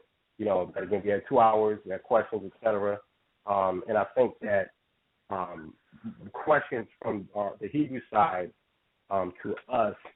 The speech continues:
um, I think should have led to more information.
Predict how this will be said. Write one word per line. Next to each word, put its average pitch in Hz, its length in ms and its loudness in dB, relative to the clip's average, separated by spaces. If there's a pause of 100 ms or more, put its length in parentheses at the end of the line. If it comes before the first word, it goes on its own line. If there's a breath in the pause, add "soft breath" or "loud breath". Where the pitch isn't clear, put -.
(300)
um, 101 360 0
I 117 140 0 (320)
think 151 220 6 (1120)
should 160 160 6
have 143 240 4
led 135 280 2 (100)
to 135 380 -4
more 127 240 0
information. 143 640 -4